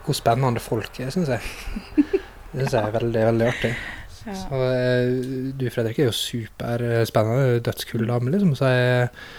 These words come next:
Speaker 1: at du kom hit og levde det livet du gjør nå, og har det så artig, det,
Speaker 2: Mm.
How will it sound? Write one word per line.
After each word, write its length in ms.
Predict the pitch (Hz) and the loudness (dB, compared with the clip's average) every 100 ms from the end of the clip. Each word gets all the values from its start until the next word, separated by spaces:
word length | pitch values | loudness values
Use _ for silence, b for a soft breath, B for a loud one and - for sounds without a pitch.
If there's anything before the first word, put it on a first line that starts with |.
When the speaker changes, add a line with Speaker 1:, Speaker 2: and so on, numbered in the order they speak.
| B B - | B B -8
Speaker 1:
at 180 | 127 - | -6 -2
du 220 | 117 117 | -2 -2
kom 240 | - 117 - | -4 -6 -4
hit 280 | 117 - | -8 -2
og 280 | 120 113 117 | 2 4 4
levde 240 | 117 110 120 | 2 0 -2
det 160 | 113 | -2
livet 180 | 117 110 | -2 0
du 60 | 117 | 0
gjør 140 | 110 | 0
nå, 120 | 113 110 113 | -2 -2 -2
og 140 | 113 | -2
har 160 | 110 113 | 0 -2
det 100 | 113 | -4
så 200 | - 107 | -4 -4
artig, 300 | 107 - 123 | -4 -6 -8
det, 140 | 117 113 110 | -6 -4 -2
Speaker 2:
Mm. 280 | 110 104 101 | -4 -6 -8